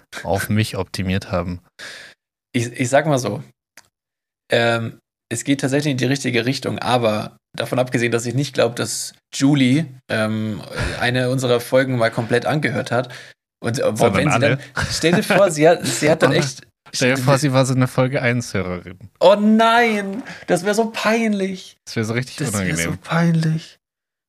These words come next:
Speaker 1: Ja.
Speaker 2: Das, das wär, das wär richtig unangenehm, weil die
Speaker 1: Auch
Speaker 2: dann einfach nur
Speaker 1: unangenehm
Speaker 2: denkt
Speaker 1: war das die, die einzige Story, die sie von uns gesehen hat, weil man kann ja sehen, wer die Story schaut. Und sie hat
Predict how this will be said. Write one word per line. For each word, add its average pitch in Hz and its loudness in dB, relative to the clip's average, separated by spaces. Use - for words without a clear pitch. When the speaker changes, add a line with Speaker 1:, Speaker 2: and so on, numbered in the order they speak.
Speaker 1:
Ja. - -14
Speaker 2:
Das, 123 -2
das 123 -2
wär, 117 4
das 123 -4
wär 123 2
richtig 139 -4
unangenehm, 120 0
weil 123 2
die - -6
Speaker 1:
Auch 135 6
Speaker 2:
dann 131 2
einfach 151 2
nur 151 2
Speaker 1:
unangenehm 135 2
Speaker 2:
denkt 127 2
Speaker 1:
war 120 4
das 117 0
die, 143 -6
die 117 -2
einzige 127 2
Story, 110 4
die 92 -2
sie 92 -4
von 87 -4
uns 90 -4
gesehen 92 -4
hat, 107 -2
weil 98 -2
man 98 0
kann 120 -4
ja 120 2
sehen, 110 0
wer 101 -2
die 107 -4
Story 95 -2
schaut. - -4
Und 92 -10
sie 95 -4
hat 113 -2